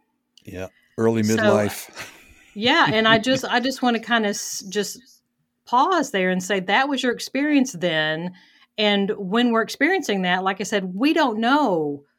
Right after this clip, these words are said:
Speaker 2: what's going to happen. I mean, I can pull,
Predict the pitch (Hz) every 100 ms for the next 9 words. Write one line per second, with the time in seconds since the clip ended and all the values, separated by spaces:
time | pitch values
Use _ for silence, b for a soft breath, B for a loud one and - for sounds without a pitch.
0 | _ _ 208 233 - 208 185 160 147 156
1 | - - - _ b b 202 220 220 277
2 | - 240 - 233 226